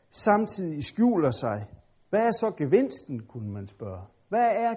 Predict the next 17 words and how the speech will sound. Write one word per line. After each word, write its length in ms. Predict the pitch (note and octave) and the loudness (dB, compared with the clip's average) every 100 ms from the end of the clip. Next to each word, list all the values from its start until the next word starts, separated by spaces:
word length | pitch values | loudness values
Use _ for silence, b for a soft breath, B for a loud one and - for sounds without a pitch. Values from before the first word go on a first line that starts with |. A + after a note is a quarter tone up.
| - | 2
gevinsten 720 | F#3 D#3+ A#3 - - - E3 | 4 4 2 -2 -10 -8 -2
da 260 | D#3 E3 F3 C3 | 2 2 0 2
ved 300 | E3+ G#3 - | 2 2 0
åbenbaring? 760 | D3+ B2 A2 G#2+ E3 C3+ F2 E2 _ _ _ _ _ _ _ _ _ _ _ _ _ _ _ - | 0 0 0 0 0 -2 -8 -14 _ _ _ _ _ _ _ _ _ _ _ _ _ _ _ 6
Ja, 80 | F#3 | 6
gevinsten 800 | F#3 F#3 F3 C#4 C4 - A3+ A3 | 8 8 8 4 2 -4 -2 2
er 160 | G3+ F#3+ | 2 2
forståelsen 840 | G3+ F#3+ - A#3 B3 G3 - G3 F#3 | 0 0 10 12 12 10 4 -2 0
af, 480 | G#3 A#3+ - - - _ b b b | 2 2 0 -8 -20 _ b b b
hvorfor 760 | C#3+ C#3+ A#3+ C4+ - G#3+ G#3 G3+ | -2 8 8 8 4 4 4 0
Gud 360 | G3+ A3+ G3+ - | 0 2 0 4
ikke 340 | F3 F#3 F3+ C#3+ | 8 8 8 2
lader 340 | B2 A#2+ A2+ | 2 2 0
sig 320 | G#2+ A2+ G#2 - | -2 -4 -4 -6
begribe. 460 | A2+ A#2 A2+ - - _ _ _ _ _ _ _ - - _ b b _ | -8 -4 -6 -8 -20 _ _ _ _ _ _ _ -20 -20 _ b b _
Forståelsen 800 | G3+ G3 G3 B3 A#3+ G3+ - G3+ | 2 4 10 10 10 4 -2 -2
af, 360 | G#3+ A#3+ - | 2 2 0